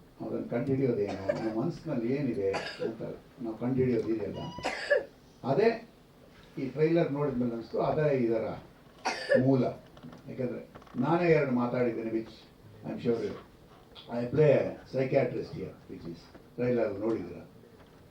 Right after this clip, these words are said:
So ಒಬ್ಬ, ಒಬ್ಬ ವ್ಯಕ್ತಿಯ ಮನಸ್ಸಿನಲ್ಲಿ ಏನಿದೆ ಅಂತ ಕಂಡುಹಿಡಿಯೋದು, ಕಂಡುಹಿಡಿಯೋದು ಅಂದ್ರೆ ಪ್ರಯ-, ಕಂಡುಹಿಡಿಯುವ ಪ್ರಯತ್ನಗಳನ್ನ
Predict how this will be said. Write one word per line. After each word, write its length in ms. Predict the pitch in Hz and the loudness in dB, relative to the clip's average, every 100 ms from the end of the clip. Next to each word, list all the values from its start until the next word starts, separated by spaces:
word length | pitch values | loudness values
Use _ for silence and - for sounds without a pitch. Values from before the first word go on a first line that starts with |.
| - - - | -20 -20 -8
So 60 | |
ಒಬ್ಬ, 100 | 135 | -4
ಒಬ್ಬ 340 | 127 120 123 123 | 0 2 2 2
ವ್ಯಕ್ತಿಯ 600 | 123 135 - - 196 190 | 0 0 -6 -4 0 0
ಮನಸ್ಸಿನಲ್ಲಿ 560 | 160 143 - 156 123 143 | 0 -4 -6 -4 -2 -2
ಏನಿದೆ 340 | 151 143 131 | -2 -2 -2
ಅಂತ 160 | 127 131 | -4 -6
ಕಂಡುಹಿಡಿಯೋದು, 760 | - 123 107 - - - - - - - - - - - | -4 -4 -4 -6 -6 -6 -6 -8 -18 -18 -18 -18 -18 -6
ಕಂಡುಹಿಡಿಯೋದು 720 | 139 135 120 117 113 - - | -2 2 2 2 2 -2 -8
ಅಂದ್ರೆ 160 | 131 180 - - | -4 -4 -6 -6
ಪ್ರಯ-, 300 | 139 139 135 | -2 0 -2
ಕಂಡುಹಿಡಿಯುವ 480 | 135 131 127 127 120 | -4 -2 0 0 0
ಪ್ರಯತ್ನಗಳನ್ನ 680 | 135 151 151 139 131 123 | 0 0 -2 -4 -4 -4